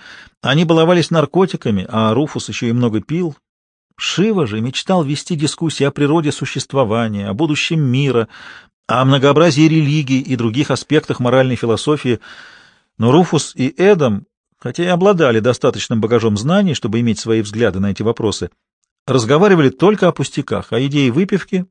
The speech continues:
о местах, где они побывали, о фильмах, которые посмотрели, о людях, которых знали. Они занимались непостижимым обменом репликами, которые, по идее, следовало считать остроумными.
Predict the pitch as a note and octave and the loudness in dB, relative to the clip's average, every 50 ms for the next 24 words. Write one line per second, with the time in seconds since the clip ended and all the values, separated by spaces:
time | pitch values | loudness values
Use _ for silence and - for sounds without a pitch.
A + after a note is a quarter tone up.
0 | _ _ _ _ _ _ _ - B2+ C3+ C#3 - - - D#3 C3 - - G#2+ G#2+ | _ _ _ _ _ _ _ 0 2 2 2 0 2 0 0 0 0 -4 -6 -2
1 | B2+ C3 B2 A#2+ A2 G#2 - A2+ A2 A#2+ A#2 D3 F#3+ G#3 G3+ G3 F3+ C#3 A#2 - | 0 2 2 2 0 -2 -2 -2 -2 0 2 2 2 2 2 0 0 -2 -2 -2
2 | E3+ F#3 G3+ G3 F#3+ D#3+ - F3 D3+ - E3+ E3 D#3+ D#3 - - E3 D#3+ D3 - | -2 0 2 2 0 0 0 -2 0 0 0 0 0 -2 -4 -4 -2 -2 -2 0
3 | D#3 D#3 D3 D3 C#3+ - _ - - - - - - - _ _ A#2 B2+ C#3 E3+ | 0 0 2 0 -2 -2 _ -18 -20 -20 -20 -20 -20 -20 _ _ 0 4 4 4
4 | G#3+ G3 G3 - - F3 D#3+ F3+ F3 E3 D3 D3 E3 E3 D#3+ D3+ D3+ D3 - _ | 4 4 0 0 0 0 0 2 0 0 0 0 0 2 2 2 0 -2 -4 _
5 | _ _ _ _ _ _ _ _ _ _ _ _ _ _ _ _ _ _ _ _ | _ _ _ _ _ _ _ _ _ _ _ _ _ _ _ _ _ _ _ _
6 | _ _ _ _ G2+ A2 C3 D3 D3 B2+ D3 D3+ D#3 D#3+ E3+ F3 E3+ D3 B2+ - | _ _ _ _ -2 0 2 2 2 2 2 2 4 4 4 4 4 2 0 0
7 | - - _ _ _ - D3 D#3 D#3+ - F3+ D#3 - - - E3 C#3+ C#3 F3 G3 | -6 -14 _ _ _ 2 2 2 4 4 0 0 0 0 0 2 2 4 4 4
8 | G3 F3 E3 D3 D3 - - C#3 C#3+ C#3 C#3+ D#3 D#3+ D3+ C3 B2+ B2+ B2+ C#3+ D#3+ | 6 6 4 4 2 0 0 0 0 2 2 0 2 2 4 4 4 4 4 4
9 | F3+ D#3+ - D3 C3+ - A#2 G2+ G2 F#2+ - A2 - A#2 A2+ A#2 G#2 - C3 B2+ | 4 2 0 -4 -2 -2 -2 -2 -2 -2 -4 -2 0 0 0 0 -2 -2 -2 -4
10 | C3 C3 C#3 C3 A#2+ G#2+ - - A#2+ B2 A#2 A2 G#2+ A2 G2+ - - G#2+ - B2 | -2 -2 -2 -2 -2 -2 -2 -2 0 0 0 0 0 -2 -2 -4 -4 -2 -2 -2
11 | G#2+ - G#2 - - A2+ A2 C3+ D#3+ F3+ E3 C#3+ A#2+ G#2 F2+ | -2 -2 -6 -4 -2 0 0 2 2 0 0 0 0 -2 -4